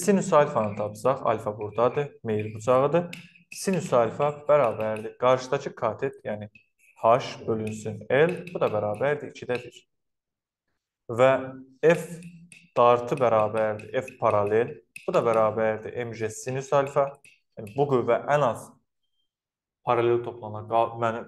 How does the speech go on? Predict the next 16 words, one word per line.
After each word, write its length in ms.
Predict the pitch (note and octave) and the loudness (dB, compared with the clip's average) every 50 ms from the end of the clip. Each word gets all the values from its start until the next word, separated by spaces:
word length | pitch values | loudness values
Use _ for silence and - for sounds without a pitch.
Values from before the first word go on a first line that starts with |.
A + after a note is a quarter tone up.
| - | 0
bərabər 400 | B2 A#2 A2+ A2 G#2 A#2+ B2+ C#3+ C#3+ C#3+ | 2 2 2 4 4 4 4 2 2 0
olmalıdır. 380 | C#3+ C#3+ C#3 C#3 C3+ C#3 C3+ B2 | 0 -2 -2 -2 -2 -6 -8 -8
Burada 160 | A2+ B2 B2 | -8 -6 -6
minimum 400 | A#2+ C3 C3 B2 A2+ A2 A2 G#2+ | -6 -6 -6 -6 -6 -8 -10 -10
qiymət 380 | G#2+ G#2+ G#2+ G#2+ G#2+ G#2+ G#2+ - | -10 -8 -6 -6 -6 -6 -2 2
deyir. 300 | C#3 D3 E3+ F3 - - - - _ _ _ _ _ | 2 4 2 2 -2 -8 -18 -20 _ _ _ _ _
Kəmiyyətləri 640 | - G3 G3 F3+ F3+ F3 F3+ - E3+ E3 E3 E3 E3 D#3 | 0 0 2 2 0 -2 -2 0 0 0 0 0 -2 0
yerinə 340 | C#3+ C3 B2 B2 C3 B2+ A#2+ A2+ | 0 0 0 0 -2 -4 -4 -4
yazsaq, 420 | A#2 - - - C#3+ D#3+ D#3+ - - C#3 | -6 -8 -4 -2 -2 -2 -2 -2 -4 -6
M 160 | C#3+ C#3 - | -6 -6 -4
altı 400 | - A#2+ A#2+ A#2 A2+ - C3+ - | -4 -2 -2 -2 -4 -6 -10 -12
kiloqram, 640 | - A#2+ A#2 A2+ A2 A2+ A#2 C3+ C#3+ D#3+ D#3 D#3 - | -6 -4 -2 -2 -2 0 0 2 2 2 0 -2 0
altmış 540 | - B2+ A#2+ - - - D#3+ D#3+ - - - | 0 0 0 -2 -6 -10 -10 -10 -10 -10 -10
vurulsun 480 | A#2 A2 A2 G#2+ G#2+ - - A2 - - - | -6 -6 -6 -6 -8 -12 -16 -18 -18 -20 -16
ikidə 300 | - - C3 A#2 A2+ A2 - | -12 -4 -2 -2 0 0 0
bir, 240 | C#3 E3 E3+ E3+ | -2 -2 -2 -4